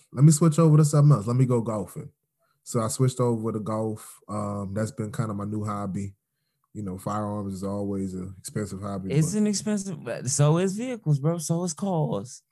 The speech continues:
Speaker 1: Bro, I think firearms got all that beat.
Speaker 2: Listen, bro, you just don't
Speaker 1: Except,
Speaker 2: know.
Speaker 1: except for cars. That's,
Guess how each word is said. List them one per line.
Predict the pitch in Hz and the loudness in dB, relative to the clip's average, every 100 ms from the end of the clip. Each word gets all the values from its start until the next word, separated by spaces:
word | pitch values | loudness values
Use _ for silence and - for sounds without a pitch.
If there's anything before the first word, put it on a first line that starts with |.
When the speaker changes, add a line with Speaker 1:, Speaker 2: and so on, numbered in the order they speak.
| _ | _
Speaker 1:
Bro, | 110 117 101 | -8 -4 2
I | 143 | 4
think | 143 117 104 | 4 0 -2
firearms | 123 120 131 107 101 98 | -2 0 0 0 -4 -4
got | 104 95 92 | -4 -4 -4
all | 104 117 - | -4 -2 -2
that | 107 185 | -4 -4
beat. | 196 196 165 - _ _ _ _ _ _ _ _ _ _ _ _ _ _ - - | -6 -6 -8 -12 _ _ _ _ _ _ _ _ _ _ _ _ _ _ -20 -14
Speaker 2:
Listen, | 95 95 - 80 | -10 -8 -6 -4
bro, | 82 80 80 90 _ _ - - | -2 -2 -4 -8 _ _ -20 -10
you | 98 | -8
just | 90 95 | -6 -4
don't | 117 131 | 2 2
Speaker 1:
Except, | - 151 76 | 4 2 4
Speaker 2:
know. | |
Speaker 1:
except | 143 143 240 | 6 6 4
for | 135 | 2
cars. | - 135 117 98 98 | 2 2 2 -2 -2
That's, | 131 170 147 | 2 2 2